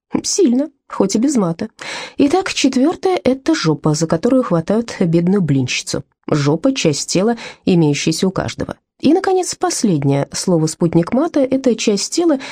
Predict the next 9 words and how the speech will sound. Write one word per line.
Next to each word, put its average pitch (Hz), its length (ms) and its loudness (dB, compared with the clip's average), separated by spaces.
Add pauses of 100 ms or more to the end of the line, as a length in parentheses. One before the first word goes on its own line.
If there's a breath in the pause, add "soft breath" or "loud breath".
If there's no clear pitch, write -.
(180 loud breath)
присущая 247 580 2
лишь 240 320 0
только 226 400 2
мужскому 208 460 0
населению. 156 560 0 (280 loud breath)
Назовём 208 560 2
её 208 300 2
условно 208 640 0 (220)
«уди». 135 440 0